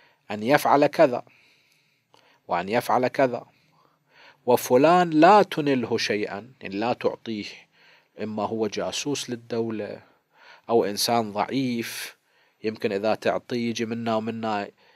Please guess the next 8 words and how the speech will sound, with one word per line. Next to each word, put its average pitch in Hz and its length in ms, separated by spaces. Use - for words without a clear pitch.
يشهر. 120 640
وكان 123 640
هارون 131 580
يتهم 135 580
الإمام 107 520
الكاظم 104 580
عليه 101 260
الصلاة 107 400